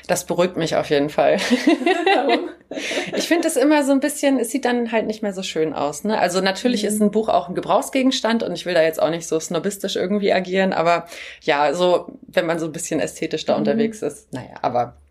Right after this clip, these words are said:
Speaker 2: Ja.
Speaker 1: kann ja auch jeder machen, wie er will.
Speaker 2: Voll, kommt auch drauf an, ob man das Buch zum Beispiel auf der Straße gefunden hat oder irgendwie so für einen Euro gekauft hat und es ist schon so voll ja,
Speaker 1: Ja.
Speaker 2: zerfleddert und
Speaker 1: Gut, bei einer Werkausgabe würde ich das jetzt vielleicht auch nicht machen, zum Beispiel, ne?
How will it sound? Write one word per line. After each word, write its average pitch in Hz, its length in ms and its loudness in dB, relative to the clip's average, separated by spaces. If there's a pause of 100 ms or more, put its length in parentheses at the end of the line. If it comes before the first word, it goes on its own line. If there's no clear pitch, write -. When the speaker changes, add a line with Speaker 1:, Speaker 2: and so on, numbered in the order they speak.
Speaker 2:
Ja. 214 220 0
Speaker 1:
kann 170 160 2
ja 139 140 4
auch 139 60 -8
jeder 147 180 2
machen, 143 300 -2
wie 139 60 -2
er 139 200 2
will. 143 340 -4
Speaker 2:
Voll, 240 360 0
kommt 240 200 2
auch 220 100 2
drauf 233 180 -2
an, 214 160 0
ob 208 120 -2
man 214 100 -2
das 214 160 -2
Buch 214 140 -4
zum 202 160 -8
Beispiel 196 240 0
auf 180 80 -2
der 196 120 4
Straße 190 440 0
gefunden 196 560 -4
hat 185 260 0
oder 175 280 2
irgendwie 185 300 -2
so 180 140 -2
für 180 220 -2
einen 175 160 0
Euro 185 360 2
gekauft 185 520 -2
hat 185 160 -2
und 185 100 -6
es 175 160 -10
ist 175 140 -8
schon 190 160 -2
so 175 300 0
voll 175 640 0 (500)
ja, 160 300 -4
Speaker 1:
Ja. 147 240 4
Speaker 2:
zerfleddert 180 460 -2
und - 160 -12
Speaker 1:
Gut, - 140 -2
bei 165 80 4
einer 160 180 0
Werkausgabe 147 680 0
würde 139 120 -4
ich 139 100 -10
das - 140 -18
jetzt 123 120 -12
vielleicht - 260 -6
auch 120 100 -4
nicht 131 140 -4
machen, 127 280 -4
zum - 160 -8
Beispiel, 127 420 0
ne? 190 120 0